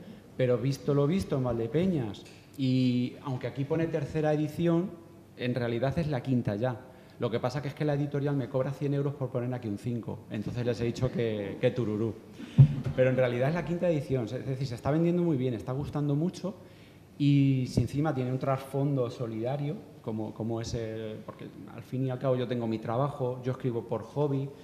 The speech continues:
con lo cual pues desde un principio decidí donar los beneficios a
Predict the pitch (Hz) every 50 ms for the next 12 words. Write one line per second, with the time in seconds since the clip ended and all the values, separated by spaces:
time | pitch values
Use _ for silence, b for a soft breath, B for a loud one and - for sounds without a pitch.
0 | B B B B - 127 120 113 113 104 127 131 131 139 135 135 139 131 131 143
1 | 147 143 143 143 143 139 160 156 143 156 151 151 143 135 - - 135 127 127 120
2 | - - 120 113 120 131 139 139 139 - - 139 131 131 131 135 135 135 127 131
3 | 127 131 135 131 131 131 135 156 156 147 - 175 180 156 147 127 113 113 104